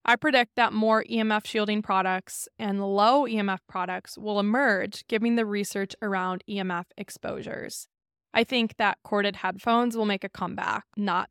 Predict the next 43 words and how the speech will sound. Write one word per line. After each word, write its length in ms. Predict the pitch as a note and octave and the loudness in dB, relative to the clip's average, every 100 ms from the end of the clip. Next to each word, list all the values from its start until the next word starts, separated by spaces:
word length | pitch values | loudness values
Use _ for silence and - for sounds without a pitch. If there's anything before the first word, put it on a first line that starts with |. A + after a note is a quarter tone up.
| - | -6
because 500 | A3 A3 A#3 A3+ A3 - - | -2 4 6 6 2 -2 4
I'm 300 | A3 B3 B3+ | 6 8 6
the 80 | C4+ | 6
only 340 | A#3+ C4+ C#4 | 6 6 6
one 160 | C#4 C#4 | 6 4
at 100 | C#4 | 0
the 60 | |
gym 240 | B3 D4+ C#4+ | 0 2 2
right 120 | C4+ | 4
now 140 | D4 | 4
wearing 300 | C4+ D4 E4+ | 4 2 0
corded 300 | - A3 G#3+ | 2 2 2
headphones, 580 | G#3+ G3+ G#3+ G#3+ B3+ A#3+ | 0 0 -2 -2 -4 -2
but 260 | - A#3+ - _ _ _ - | 4 4 4 _ _ _ -2
I'm 140 | C4+ | -2
seeing 260 | C4+ C#4+ C4+ | 0 0 2
more 160 | A#3+ A#3+ | 4 4
and 100 | B3 | 4
more 140 | A#3+ | 2
people 560 | A#3+ A3+ A3+ A3 G#3+ - _ _ _ | 0 -2 4 4 4 0 _ _ _
putting 300 | A3 G#3 A3 | 2 4 4
on 240 | G#3 G#3 | 2 0
corded 300 | G#3 G#3 G#3 | 0 0 0
headphones, 540 | G#3+ G3 - G3 G3 G3 | -2 -4 -2 -4 -4 -6
even 300 | G3 G3 G3+ | -6 -4 -6
if, 220 | G#3 - _ - | -6 -12 _ -6
<laughs> 100 | C#4+ _ _ - | -6 _ _ -6
even 220 | A#3 B3 | 0 4
if 140 | C4+ - | 4 6
there's 180 | D#4 | 4
just 220 | C#4 D#4+ D#4+ | 4 0 0
a 20 | |
few 220 | D4+ D4 | 2 4
of 80 | C#4 | 6
us 160 | D4 | 4
in 80 | C#4 | 4
the 100 | C#4 | 2
gym. 240 | A#3+ A3 G#3+ | 4 2 4
I 160 | A3 B3 | 0 0
think 280 | - A#3+ C#4 | 0 0 0
it's 200 | - - | -2 2
going 340 | A#3+ A#3 A3+ | 4 4 2
to 500 | - A#3 A3+ G#3+ | 0 2 4 6